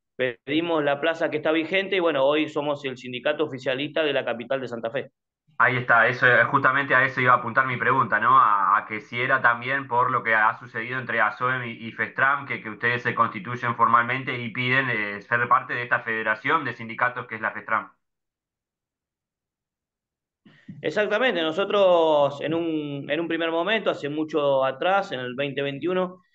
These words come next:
Speaker 1: éramos una agrupación que, que, que se presentó a una elección, eh, interna dentro de, de asoem, y, y bueno, en las elecciones generales,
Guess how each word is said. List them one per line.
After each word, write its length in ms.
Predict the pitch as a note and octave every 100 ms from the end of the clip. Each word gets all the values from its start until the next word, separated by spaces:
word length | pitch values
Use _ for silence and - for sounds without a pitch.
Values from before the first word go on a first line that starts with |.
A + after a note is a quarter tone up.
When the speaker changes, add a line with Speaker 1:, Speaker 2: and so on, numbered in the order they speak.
| _ _
Speaker 1:
éramos 420 | - D#3 D#3 D3+
una 380 | - D#3 D3+ C#3+
agrupación 600 | C#3 C#3+ C#3+ C#3 F#3 G#3+
que, 300 | F#3 D3 B2+
que, 380 | - B2 A#2+ A#2
que 80 | A#2
se 140 | A#2 A#2+
presentó 560 | A#2+ B2+ B2+ D#3 D3+
a 140 | C#3+ C#3+
una 440 | D3 C#3 C3+ B2+
elección, 880 | B2+ B2+ B2 D#3+ D#3 C3 B2 D#3+ - _ _ _ -
eh, 460 | B2 B2 A#2+ A#2
interna 1040 | C#3 C3+ C3 G#3+ G#3+ F3 E3+ - E3+ D#3 D3+
dentro 400 | D#3 D3+ D3+ C#3+
de, 400 | C#3 C3 B2+ B2+
de 140 | C3
asoem, 640 | B2+ - G#3 G3+ G3+ G#3 G3 G#3 _ - A#3+ A#3+ - _ _ _ _ _ _
y, 840 | C#3 C#3 C3+ C3 B2+ B2+ B2 B2 C#3+
y 40 |
bueno, 500 | F3+ F#3+ C3+ - - _
en 280 | B2 B2+ B2
las 120 | B2+ C3+
elecciones 520 | C#3+ C#3+ F3+ F3+ F3+
generales, 800 | F3 F3 G3 G#3+ A#3+ B3 B3 -